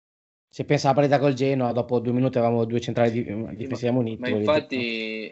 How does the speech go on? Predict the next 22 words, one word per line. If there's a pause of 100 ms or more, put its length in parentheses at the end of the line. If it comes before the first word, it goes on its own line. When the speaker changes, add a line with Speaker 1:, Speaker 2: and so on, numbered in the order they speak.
(140)
Speaker 2:
infatti
appena,
appena
visto,
mi
sono
reso
conto
che
eravamo
al
ventiseiesimo (920)
e
non
era
ancora
successo
niente, (520)
a
livello
di
cartellini,